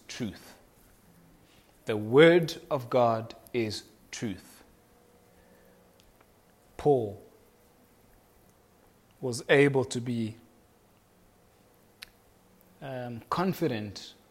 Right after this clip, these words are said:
in God because he placed everything in God, the truth of God's word.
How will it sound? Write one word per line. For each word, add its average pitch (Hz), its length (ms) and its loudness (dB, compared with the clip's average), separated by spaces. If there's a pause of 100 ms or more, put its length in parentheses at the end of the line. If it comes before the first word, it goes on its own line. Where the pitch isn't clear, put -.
(280)
in 120 160 -10
God 101 460 -8 (200)
because 107 300 -8
he 104 80 -8
placed - 640 -6 (800)
everything 113 600 -6 (500)
in 104 140 -10
God, 85 400 -8 (560)
the - 80 -16
truth 127 440 -4
of 107 160 -10
God's 104 300 -4
word. 87 360 -8